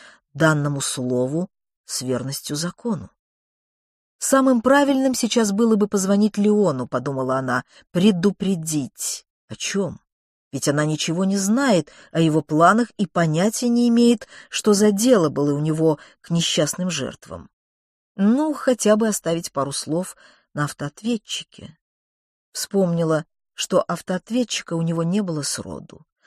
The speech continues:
что номера сотовых у него бесконечно менялись, не уследить, словно он был одержим манией преследования. И единственное, что она могла бы сделать,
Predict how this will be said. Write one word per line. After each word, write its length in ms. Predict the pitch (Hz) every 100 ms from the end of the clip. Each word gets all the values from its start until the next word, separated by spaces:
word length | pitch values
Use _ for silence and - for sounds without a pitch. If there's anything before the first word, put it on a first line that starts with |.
| -
что 220 | - 202
номера 320 | 208 220 226
сотовых 720 | 220 - 269 254 175 139 -
у 60 | 175
него 220 | 185 196
бесконечно 600 | 185 - 208 233 - 147
менялись, 680 | 156 185 240 262 262 - - - - -
не 160 | 226
уследить, 840 | 240 - 226 233 196 233 208 - - _ _
словно 460 | - 185 190 180 180
он 160 | 170
был 140 | 180 175
одержим 600 | 160 175 156 156 196 196
манией 540 | 180 175 170 165 160
преследования. 1120 | - 156 - - 131 110 120 135 131 - - _ _ _ _ -
И 80 | 165
единственное, 960 | 147 139 190 190 - - 110 113 104 - _ -
что 240 | - 147
она 140 | 135
могла 320 | 143 143 143 127
бы 120 | 131
сделать, 760 | 139 151 196 233 240 - -